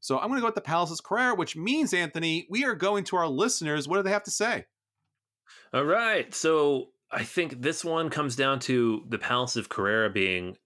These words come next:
Speaker 2: non-existent in the <laughs> English-speaking market, unfortunately, 'cause I know it's a great game,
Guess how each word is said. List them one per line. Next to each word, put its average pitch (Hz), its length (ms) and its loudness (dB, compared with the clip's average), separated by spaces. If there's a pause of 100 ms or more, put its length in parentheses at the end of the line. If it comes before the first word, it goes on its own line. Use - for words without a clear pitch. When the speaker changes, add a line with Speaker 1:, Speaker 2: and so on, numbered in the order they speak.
Speaker 2:
non-existent 101 920 -2
in 110 80 -2
the 107 100 0
<laughs> - 20 2
English-speaking 110 680 0
market, 127 460 -2
unfortunately, 117 800 2
'cause 117 180 -4
I 98 60 2
know 101 100 2
it's 98 100 -2
a 104 60 -4
great 101 280 -2
game, 92 300 -2